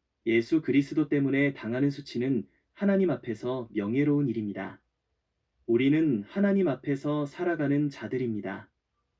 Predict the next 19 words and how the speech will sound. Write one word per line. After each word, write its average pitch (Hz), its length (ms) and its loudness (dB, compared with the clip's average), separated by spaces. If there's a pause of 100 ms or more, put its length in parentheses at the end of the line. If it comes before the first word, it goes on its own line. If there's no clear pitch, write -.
(340)
우리의 156 420 4
명예는 127 720 0
하나님께 185 600 2
있습니다. 107 680 -6 (880)
오늘 139 460 4
우리에게 156 480 4
주어진 143 400 -2
한 151 120 -2
날도 135 520 -2 (360)
하나님께 185 640 2
받은 147 300 -2
명예를 135 480 2
자랑스럽게 139 640 -4
여기며 107 540 -4 (480)
명예를 131 440 2
지키는 151 420 -2
삶을 165 360 -2
살아가야 160 440 -4
합니다. 98 460 -10